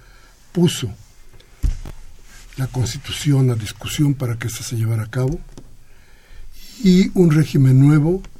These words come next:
que no estoy muy seguro que entienda bien a bien de qué se trata toda la cuestión de la Constitución. Creo que ni siquiera,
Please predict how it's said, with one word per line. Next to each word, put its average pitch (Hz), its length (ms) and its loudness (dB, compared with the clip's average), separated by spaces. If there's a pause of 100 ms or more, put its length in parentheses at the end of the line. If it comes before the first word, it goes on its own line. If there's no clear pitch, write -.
(580)
que 135 100 -4
no 135 60 2
estoy 143 180 0
muy 143 140 6
seguro 131 380 2
que 123 100 -2
entienda 127 400 2
bien 127 260 2
a 120 40 0
bien 123 280 2
de 117 100 -2
qué 120 140 -6
se 127 140 -6
trata 123 360 -6
toda 120 280 -6
la 113 80 -6
cuestión 120 400 -6
de 120 80 -6
la 110 80 -6
Constitución. 120 640 -8 (600)
Creo 165 180 0
que 170 120 4
ni 143 100 4
siquiera, 143 840 2